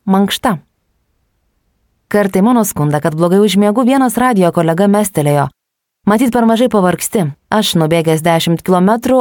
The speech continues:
o jei reikia ir dvidešimt, krintu kaip lapas.“ Tikriausiai pastebėjote, kad pavargę nuo fizinio krūvio užmiegate greitai,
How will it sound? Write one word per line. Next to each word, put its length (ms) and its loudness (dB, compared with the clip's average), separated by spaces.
o 80 0
jei 260 0
reikia 300 0
ir 180 0
dvidešimt, 720 -2
krintu 320 -2
kaip 220 -4
lapas.“ 460 -2
Tikriausiai 380 -2
pastebėjote, 600 0
kad 160 -4
pavargę 420 0
nuo 140 0
fizinio 360 -2
krūvio 320 0
užmiegate 560 0
greitai, 480 0